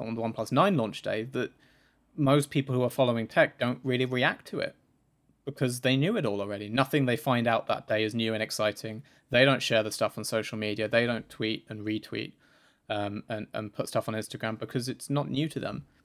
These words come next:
And as a result, it doesn't break out of that tech bubble because none of the social media, um, you know, algorithms see this as this huge break-, breaking story,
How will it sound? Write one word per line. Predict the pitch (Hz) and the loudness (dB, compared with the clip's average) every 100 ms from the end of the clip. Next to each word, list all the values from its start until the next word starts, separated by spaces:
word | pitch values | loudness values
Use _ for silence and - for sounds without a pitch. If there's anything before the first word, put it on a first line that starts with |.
| _ | _
And | 120 | 2
as | 117 110 | 2 2
a | |
result, | 107 117 139 110 - | 0 6 6 6 -2
it | 120 | -4
doesn't | 117 117 - | -4 -4 -6
break | 117 113 113 | 0 0 2
out | 120 120 - | 2 2 0
of | 107 | -4
that | 110 - - _ _ - | -2 -2 -6 _ _ 0
tech | 233 - - | 0 0 -4
bubble | 101 - 139 - _ _ _ _ | -4 -4 -10 -14 _ _ _ _
because | 113 113 110 | -8 -6 0
none | 117 113 | 0 0
of | 104 | -2
the | |
social | - 113 - 113 | 0 0 0 -2
media, | 110 107 107 104 _ - | -2 0 0 -2 _ -14
um, | - 110 107 - | -6 -6 -6 -8
you | 117 | -6
know, | 107 120 | -2 2
algorithms | 123 123 110 104 104 | 2 2 -4 -4 -4
see | - 110 | -2 -2
this | 107 - | -2 -4
as | 110 - | -8 -6
this | 110 101 - | -6 -6 -10
huge | - 113 104 | -6 -6 -4
break-, | - 110 - - - | 0 0 0 -16 -2
breaking | 113 - 110 | -2 -2 -8
story, | - 131 - | -6 -6 -8